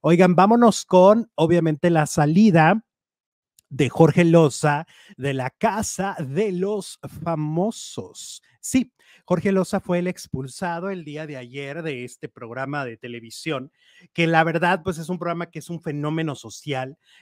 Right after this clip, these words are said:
es un programa que sí millones de personas lo ven a través de la televisión y a través de plataformas digitales. Eh, es realmente un, un fenómeno que debemos de, de, de marcar un precedente.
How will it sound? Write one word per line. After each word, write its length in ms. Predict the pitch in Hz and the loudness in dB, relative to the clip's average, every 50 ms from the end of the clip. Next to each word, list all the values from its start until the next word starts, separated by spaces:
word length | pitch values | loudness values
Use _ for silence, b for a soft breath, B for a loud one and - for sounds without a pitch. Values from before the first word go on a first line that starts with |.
| b | b
es 220 | 123 135 - - - | -14 -14 -14 -12 -10
un 200 | 156 160 156 - | -8 -8 -6 -4
programa 400 | 156 151 147 143 143 147 151 - | -2 0 0 0 0 0 -2 -4
que 160 | - 139 123 | -4 -6 -8
sí 260 | - - - 175 170 | -6 -4 -2 0 2
millones 640 | 170 175 170 170 175 165 135 131 170 170 175 185 165 | 2 2 0 0 0 -2 0 0 2 2 2 2 0
de 100 | 175 170 | -2 -4
personas 680 | - - 117 - - - 135 127 131 147 156 - - b b b b b b b | -4 -4 -8 -6 -4 -4 -4 -2 -2 -4 -4 -6 -8 b b b b b b b
lo 280 | 139 135 139 135 135 123 | -8 -6 -4 -4 -4 -2
ven 340 | 135 143 143 147 165 156 _ | -2 -2 -2 -2 -4 -6 _
a 120 | - 135 - | -8 -8 -6
través 340 | 143 127 120 123 139 139 | -6 -6 -6 -4 -4 -2
de 80 | 185 202 | -2 -2
la 100 | 202 185 | -2 -2
televisión 680 | - 151 131 127 120 120 117 - - 135 135 135 135 156 | -4 -4 -6 -6 -6 -8 -10 -8 -6 -4 -4 -2 -2 -2
y 60 | 160 | -2
a 40 | 156 | -2
través 280 | - 135 120 117 120 113 | -4 -6 -8 -8 -6 -6
de 80 | 151 - | -6 -6
plataformas 640 | 175 185 170 - 143 - 143 123 123 131 139 123 | -4 -6 -6 -6 -8 -8 -6 -4 -4 -4 -4 -4
digitales. 720 | 131 - - 113 - - 156 147 139 110 92 90 - - B B B B B B 170 B | -6 -12 -14 -12 -6 -2 -2 -2 -2 -4 -6 -10 -14 -16 B B B B B B -14 B
Eh, 360 | - 139 143 143 139 143 - _ - | -4 -2 0 0 -2 -2 -4 _ -4
es 400 | 160 170 175 - - - - - _ _ _ _ _ _ _ _ - | -2 -2 -2 -2 -4 -8 -12 -14 _ _ _ _ _ _ _ _ -8
realmente 1040 | 147 143 165 190 185 180 185 208 220 220 220 208 208 214 208 - 214 220 220 214 _ - | -4 0 0 2 2 4 2 2 2 2 2 2 0 -2 -2 0 0 0 0 0 _ -8
un, 440 | 170 170 180 180 180 180 175 - - | -6 -4 -4 -2 -2 -4 -4 -6 -6
un 120 | 165 165 156 | -6 -6 -4
fenómeno 680 | 190 180 180 180 180 185 185 190 190 190 180 - _ | -2 -2 -2 0 0 0 0 0 2 2 0 0 _
que 360 | - 156 143 147 147 135 - _ _ _ _ | -6 -4 -4 -4 -4 -8 -10 _ _ _ _
debemos 540 | 123 156 151 139 160 165 185 208 202 160 | -6 -6 -4 -2 -2 -2 0 -2 -2 -2
de, 320 | - 185 151 131 117 107 - 120 | -2 -2 -2 -2 -4 -6 -14 _
de, 300 | 120 139 131 127 120 - 117 | -10 -8 -8 -8 -10 -12 _
de 400 | - 131 127 123 123 123 120 120 117 | -10 -8 -6 -6 -6 -6 -8 -8 -6
marcar 400 | 131 139 135 139 - - 147 165 | -6 -6 -6 -6 -4 -4 -4 -2
un 100 | 180 156 | -2 -4
precedente. 760 | 175 160 156 - - 123 123 131 131 131 123 - 151 165 175 | -4 -6 -6 -6 -8 -8 -6 -4 -4 -4 -4 -4 -6 -6 -6